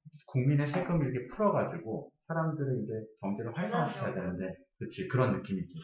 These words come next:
Speaker 1: 근데 그걸 안 해버리고 계속 막아버리면 오히려 사람들이 더 힘들게 살 수 있는데도 빚지는 걸 싫어하는 거예요, 시민들은.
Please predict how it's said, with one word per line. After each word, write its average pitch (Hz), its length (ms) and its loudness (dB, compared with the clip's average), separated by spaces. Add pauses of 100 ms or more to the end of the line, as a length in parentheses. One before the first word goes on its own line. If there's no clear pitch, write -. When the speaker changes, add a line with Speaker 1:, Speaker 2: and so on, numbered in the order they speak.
(100)
Speaker 1:
근데 143 400 4 (340)
그걸 143 240 2
안 101 200 4
해버리고 135 440 0
계속 113 260 -6
막아버리면 95 720 -2 (360)
오히려 92 240 -6 (200)
사람들이 147 440 -2
더 92 80 -2
힘들게 156 420 0
살 117 120 -6
수 - 180 -14
있는데도 170 480 -6 (680)
빚지는 160 420 4
걸 131 180 4
싫어하는 147 320 2
거예요, 90 180 -2
시민들은. 113 460 -2